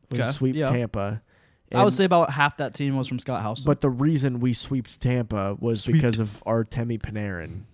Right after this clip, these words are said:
Speaker 2: For sure. I mean, don't, I, I'm not knocking Yarmo's trading ability. He does a great job. He gets players in here.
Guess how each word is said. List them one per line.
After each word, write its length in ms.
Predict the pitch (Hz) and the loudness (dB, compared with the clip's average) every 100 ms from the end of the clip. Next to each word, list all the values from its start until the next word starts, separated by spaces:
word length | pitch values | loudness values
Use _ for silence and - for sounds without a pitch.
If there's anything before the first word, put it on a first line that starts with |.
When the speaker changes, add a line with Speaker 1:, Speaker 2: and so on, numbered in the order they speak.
| - | -4
Speaker 2:
For 80 | 190 | -2
sure. 380 | - - 107 - | 0 -2 -2 -4
I 80 | - | -2
mean, 240 | 165 147 - - | -2 -2 -8 0
don't, 220 | 208 - | 0 0
I, 100 | - | -4
I'm 140 | 175 214 | -2 0
not 360 | 226 147 113 | 0 -2 -4
knocking 480 | 127 143 165 143 120 | 2 4 4 0 -4
Yarmo's 380 | 123 131 123 - | -2 -2 -4 -8
trading 300 | - 175 165 | -4 -2 -2
ability. 300 | 82 - 90 | -4 -14 -12
He 60 | 117 | -4
does 180 | 139 123 | -2 -2
a 20 | |
great 220 | 135 139 | -4 -6
job. 180 | 143 151 | -4 -6
He 80 | 113 | -6
gets 180 | 139 - | -8 -8
players 320 | 151 135 123 | -6 -4 -4
in 80 | 156 | -4
here. 180 | 104 | -6